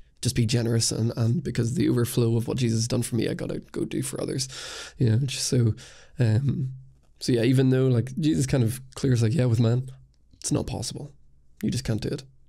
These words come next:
Um, thankfully, with Jesus, it is possible, because a life, uh, that is lived for Jesus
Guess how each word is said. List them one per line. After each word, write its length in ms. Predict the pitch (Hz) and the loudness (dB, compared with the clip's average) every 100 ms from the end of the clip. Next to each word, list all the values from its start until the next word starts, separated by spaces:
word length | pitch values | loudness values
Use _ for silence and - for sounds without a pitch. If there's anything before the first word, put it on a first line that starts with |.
| - - | -8 -4
Um, 480 | 117 101 - - - - _ _ _ - | -2 -2 -6 -10 -14 -20 _ _ _ -18
thankfully, 760 | - 147 120 131 120 110 107 - _ - _ _ _ - _ _ _ - | -2 0 2 4 4 4 2 -2 _ -20 _ _ _ -20 _ _ _ 0
with 220 | 123 107 | 0 2
Jesus, 420 | 135 113 107 - | 2 2 2 0
it 60 | 117 | -2
is 80 | |
possible, 400 | 113 110 113 - | -2 -4 -4 -4
because 340 | - 127 117 120 | -6 -2 -2 0
a 140 | - | 0
life, 420 | 113 113 113 - - - - - - - _ - | 2 0 -2 -8 -16 -20 -20 -20 -20 -20 _ -4
uh, 300 | 120 120 - | -2 -2 -2
that 300 | 170 143 120 | -2 -2 0
is 160 | 120 | 2
lived 180 | 123 110 | 2 0
for 140 | - 110 | -2 -2
Jesus 540 | 120 113 117 - - | 0 0 0 -2 -8